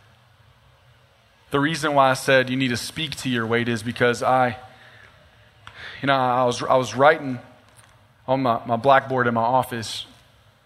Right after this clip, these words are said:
d-, this sermon, I'm writing down just the story of this blind guy that Jesus came and he found.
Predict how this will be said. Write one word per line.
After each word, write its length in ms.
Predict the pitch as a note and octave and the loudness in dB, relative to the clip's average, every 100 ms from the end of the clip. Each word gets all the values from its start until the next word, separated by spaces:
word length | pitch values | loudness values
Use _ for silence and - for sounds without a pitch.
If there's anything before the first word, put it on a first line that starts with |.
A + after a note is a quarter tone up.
| _ _ _ _ B2+ | _ _ _ _ -20
d-, 120 | A#2+ | -10
this 160 | C3+ B2+ | -8 -4
sermon, 380 | - C3+ B2 A#2+ | -2 -2 0 -2
I'm 300 | A#2+ A#2+ B2 | -2 0 2
writing 300 | D3+ D3 B2 | 2 2 2
down 440 | B2 C3+ A#2+ G#2 - - - - - | 2 2 0 -6 -16 -20 -20 -20 -16
just 120 | - | -12
the 60 | |
story 340 | A#2+ - D#3 D3 | -6 0 2 2
of 60 | |
this 120 | B2+ G#2 | 0 -2
blind 360 | B2+ C3 A#2+ | 2 2 2
guy 300 | A#2 A2+ G2 - - _ _ _ _ _ _ _ _ _ _ _ _ _ _ _ _ _ - - B2 | 0 0 -4 -12 -20 _ _ _ _ _ _ _ _ _ _ _ _ _ _ _ _ _ -20 -20 -4
that 180 | B2 B2 | -4 -2
Jesus 340 | C3 D#3 B2+ | -6 -8 -8
came 240 | - C3 | -4 -2
and 80 | B2+ | -2
he 60 | A2+ | -4
found. 520 | - A#2+ A#2 A2 G#2+ | -2 0 0 -4 -10